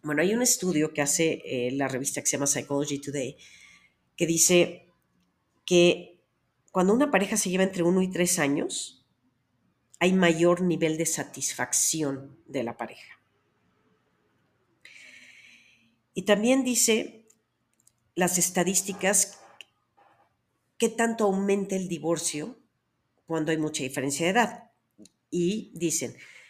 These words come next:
que entre uno y tres años de diferencia, el porcentaje de divorcio aumenta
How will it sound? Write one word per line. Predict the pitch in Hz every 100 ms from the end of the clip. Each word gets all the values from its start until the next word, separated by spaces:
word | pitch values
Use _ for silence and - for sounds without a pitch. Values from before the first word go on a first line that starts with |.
| _ _ _
que | 196
entre | 190 185 185 190 185 190 175 - - _ _ _ _ _ _ _ -
uno | 277 311 320
y | 294
tres | 247 -
años | 247 247
de | 196
diferencia, | 160 170 170 180 185 277 381 -
el | 180
porcentaje | 180 170 - 180 175 202 214
de | 185
divorcio | 156 165 - 175
aumenta | 170 165 160 175 190 185